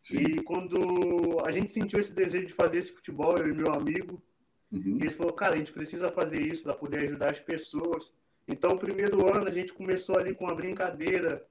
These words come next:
Speaker 2: arrecadamos
Speaker 1: Uhum.
Speaker 2: alguns alimentos, e a gente foi distribuir. Eu comecei a ver as dificuldades das pessoas, o quanto é
Speaker 1: Uhum.
Speaker 2: difícil. Às vezes, chegava na casa de algumas pessoas, não tinha nem alimento,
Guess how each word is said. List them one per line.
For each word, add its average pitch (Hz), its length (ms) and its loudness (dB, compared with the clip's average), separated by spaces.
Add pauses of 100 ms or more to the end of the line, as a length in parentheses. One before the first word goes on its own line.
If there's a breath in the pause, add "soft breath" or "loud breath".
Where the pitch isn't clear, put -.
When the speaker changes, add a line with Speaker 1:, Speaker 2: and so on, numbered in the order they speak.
(140)
Speaker 2:
arrecadamos 151 500 -4
Speaker 1:
Uhum. 165 60 6
Speaker 2:
alguns 160 360 -2
alimentos, 147 680 -2 (580 soft breath)
e 165 80 0
a 180 40 4
gente 196 140 2
foi 214 140 2
distribuir. 202 640 -2
Eu 185 120 2
comecei 180 440 -2
a 190 80 4
ver 180 480 0
as 147 320 0
dificuldades 170 640 -2
das 170 160 0
pessoas, - 600 -4 (140)
o - 60 -20
quanto 151 360 -6
é 147 60 -2
Speaker 1:
Uhum. 143 60 -4
Speaker 2:
difícil. 156 580 -4 (380)
Às 120 180 -2
vezes, 147 220 -2
chegava 151 280 -2
na 151 140 -2
casa 156 320 -2
de 143 80 -8
algumas 156 360 -4
pessoas, 147 680 -2
não 147 180 -2
tinha 151 220 -6
nem 156 160 -2
alimento, 147 840 -4